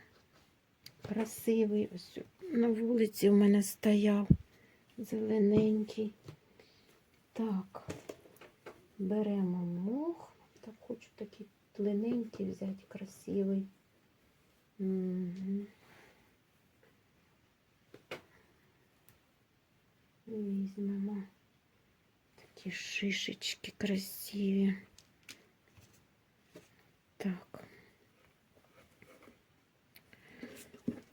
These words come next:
Приложимо трошки, як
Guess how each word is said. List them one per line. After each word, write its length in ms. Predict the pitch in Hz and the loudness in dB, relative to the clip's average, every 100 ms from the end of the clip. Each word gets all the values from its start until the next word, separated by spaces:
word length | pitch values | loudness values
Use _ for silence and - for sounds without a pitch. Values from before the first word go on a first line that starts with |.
| _ _ - - - - - - - - _ - - - | _ _ -20 0 0 0 -12 -20 -20 -20 _ -20 -12 2
Приложимо 720 | 226 220 196 196 185 196 190 190 | 8 8 8 6 6 6 6 6
трошки, 520 | 190 185 - - 190 | 4 4 0 -2 2
як 280 | 190 - | 2 2